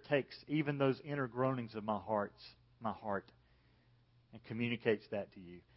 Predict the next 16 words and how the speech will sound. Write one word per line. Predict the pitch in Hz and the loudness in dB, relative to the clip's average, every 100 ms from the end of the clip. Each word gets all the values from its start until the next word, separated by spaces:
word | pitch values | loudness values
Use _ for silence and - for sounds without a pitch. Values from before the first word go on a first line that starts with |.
| - - | -20 2
Thank | 147 170 - | 4 4 2
you | 165 | 2
that | 139 135 | 2 4
you're | 131 | 4
a | 113 | 4
God | 98 123 127 | 4 2 2
who | 110 101 | 0 -2
hears | 135 131 123 | -2 -2 -4
prayer, | - 87 78 - _ _ _ _ _ _ _ _ _ _ _ _ _ | -10 -14 -14 -20 _ _ _ _ _ _ _ _ _ _ _ _ _
and | 107 107 | -8 0
you're | 107 | 2
a | 104 | 6
God | 123 117 | 6 6
who | 110 | 2
answers | 117 117 123 - - - | -6 -6 -8 -12 -18 -18
prayer. | 85 76 | -18 -18